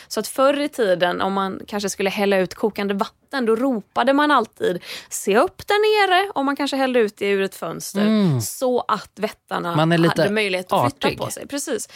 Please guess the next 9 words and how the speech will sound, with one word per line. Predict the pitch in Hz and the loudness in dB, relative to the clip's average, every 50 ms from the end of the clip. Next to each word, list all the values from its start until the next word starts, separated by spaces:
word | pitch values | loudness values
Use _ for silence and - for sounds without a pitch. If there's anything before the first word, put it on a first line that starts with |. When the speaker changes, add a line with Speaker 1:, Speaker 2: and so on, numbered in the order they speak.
| - - - - | -16 -16 -16 -8
Speaker 1:
För | - 277 | -6 -2
att | 269 | 0
man | 320 320 311 | 0 0 0
ville | 277 320 311 285 262 254 | 0 0 -2 0 0 0
hålla | 254 311 302 277 247 220 208 208 | 0 2 2 2 2 2 0 0
dem | 202 190 175 175 175 175 | -2 -2 -4 -4 -6 -8
på | 185 190 | -8 -8
sin, | - - 170 165 165 170 170 170 175 - - - | -8 -8 -8 -8 -8 -8 -8 -10 -10 -12 -12 -14
eh, | - - - | -14 -12 -12